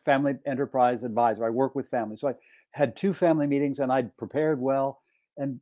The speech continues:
th-, both of these meetings, one in one city, one another, both of them had gone badly. <laughs> What, what? So I'm kinda thinking, "What happened here?"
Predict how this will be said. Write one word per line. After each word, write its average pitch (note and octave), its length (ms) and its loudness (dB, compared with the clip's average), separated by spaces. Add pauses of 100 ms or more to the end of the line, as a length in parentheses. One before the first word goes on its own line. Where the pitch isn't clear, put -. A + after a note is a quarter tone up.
(140)
th-, D#3 140 -8
both E3+ 300 4
of E3 60 -2
these D#3 160 2
meetings, C#3 180 2
one C#3 180 4
in C#3 60 0
one C#3 160 0
city, C#3 160 -2
one C3+ 160 0
another, C3+ 240 0
both C#3+ 400 2
of G3+ 60 0
them E3+ 120 0
had E3 120 -2
gone C3+ 260 0
badly. A2+ 420 0
<laughs> - 1200 -20
What, C#3+ 520 -8
what? E3 160 -2 (360)
So - 120 6
I'm C3+ 200 10
kinda C3+ 280 6
thinking, C3+ 260 0
"What D3 200 2
happened D3 320 2
here?" A2+ 180 -6